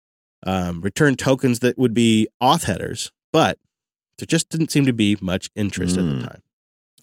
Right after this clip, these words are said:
Speaker 2: Well, we might change that.
Speaker 1: Yeah, I wonder, like, I noticed there's a couple of things that Alex and Alex, who is the podcasting two point oh consultant,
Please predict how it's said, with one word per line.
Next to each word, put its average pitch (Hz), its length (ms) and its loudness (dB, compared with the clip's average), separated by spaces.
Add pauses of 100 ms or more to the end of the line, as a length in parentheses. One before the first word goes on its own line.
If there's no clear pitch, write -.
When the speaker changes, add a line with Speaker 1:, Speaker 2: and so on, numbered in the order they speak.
Speaker 2:
Well, 85 180 -2
we 82 140 0
might 80 180 0
change 80 300 -4
that. 71 280 -8 (320)
Speaker 1:
Yeah, 226 120 4
I 214 40 2
wonder, 285 300 2
like, 160 220 2
I 147 80 2
noticed 190 320 4
there's 151 140 2
a - 40 -4
couple 165 220 2
of 156 60 -2
things 120 200 2
that 104 100 2
Alex 110 360 0
and 92 180 -4 (680)
Alex, 110 320 0 (140)
who 123 180 4
is 107 180 2
the - 60 -10
podcasting 98 540 -2
two 107 120 -2
point 101 100 2
oh 123 80 2
consultant, - 580 -12